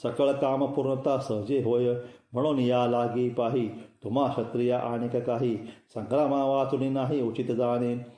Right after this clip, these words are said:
निष्कपट होवावे, उसिना घाई झुंजावे,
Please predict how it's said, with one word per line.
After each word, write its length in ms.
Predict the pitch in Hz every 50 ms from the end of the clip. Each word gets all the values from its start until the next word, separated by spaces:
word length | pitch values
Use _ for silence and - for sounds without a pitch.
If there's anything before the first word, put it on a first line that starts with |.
| - - _ _ -
निष्कपट 520 | 139 - - - - 127 123 - 120 127
होवावे, 640 | 120 113 113 113 113 117 117 120 120 123 123 123 123 127 - - - _ _ -
उसिना 400 | 139 120 - 127 117 135 160 156
घाई 320 | 120 - 113 110 120 123 107
झुंजावे, 600 | 98 107 113 117 117 123 123 120 117 120 113